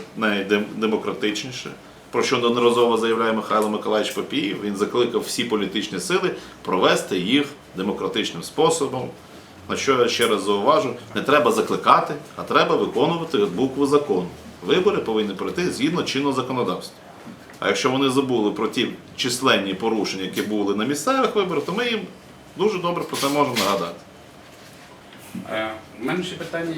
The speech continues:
Speaker 2: є таке дуже серйозне, яке зараз, е, мало хто бачить, що робиться у, ну, саме в нашій області. Е,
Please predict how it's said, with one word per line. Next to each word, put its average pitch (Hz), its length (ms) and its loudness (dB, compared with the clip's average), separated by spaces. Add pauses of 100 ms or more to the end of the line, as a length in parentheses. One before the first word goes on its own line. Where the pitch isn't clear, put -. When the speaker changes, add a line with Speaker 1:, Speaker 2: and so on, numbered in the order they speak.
(160)
Speaker 2:
є 151 60 -8
таке 147 260 -12
дуже 127 260 -8 (340)
серйозне, 143 520 0
яке 120 220 -4
зараз, 117 240 -2 (680)
е, 107 400 -4 (920)
мало 135 280 0
хто 113 400 -6
бачить, 160 400 -4
що - 180 -6
робиться 104 480 -8
у, 98 140 -6 (360)
ну, 98 80 -10 (220)
саме 107 200 -6
в 107 80 -4
нашій 104 280 -6
області. 92 500 -8 (840)
Е, 107 160 -4